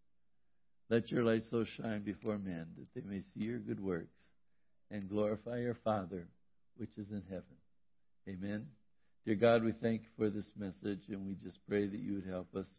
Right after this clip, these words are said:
to understand it and apply it to our lives. In Jesus' name, amen.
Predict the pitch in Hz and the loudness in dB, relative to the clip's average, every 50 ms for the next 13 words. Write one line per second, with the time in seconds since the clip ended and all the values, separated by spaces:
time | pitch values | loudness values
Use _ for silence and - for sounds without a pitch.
0 | - - 95 92 92 - - _ _ _ _ _ _ _ - 104 101 95 98 95 | -12 -8 -6 -6 -6 -6 -10 _ _ _ _ _ _ _ -8 -6 -4 -2 -2 -2
1 | - - - - 104 104 107 107 110 104 104 104 101 98 101 - - - - 92 | -4 -6 -6 -4 -2 -2 -2 -2 -2 -2 -2 -2 -4 -8 -10 -10 -10 -10 -8 -8
2 | 95 92 95 95 - - 104 101 95 95 90 87 82 82 90 92 90 85 - - | -6 -6 -8 -10 -12 -10 -6 -4 -4 -4 -2 -2 -2 -2 -2 -4 -6 -10 -12 -12
3 | 95 85 80 73 - 107 101 101 98 92 - - 101 - _ - 80 80 82 80 | -14 -12 -14 -14 -16 -10 -8 -8 -8 -8 -10 -14 -20 -20 _ -18 -16 -14 -14 -14
4 | 80 85 110 113 - _ _ _ _ _ _ _ _ _ - 95 92 85 82 82 | -14 -14 -16 -18 -20 _ _ _ _ _ _ _ _ _ -14 -12 -12 -10 -12 -12
5 | 78 71 | -14 -16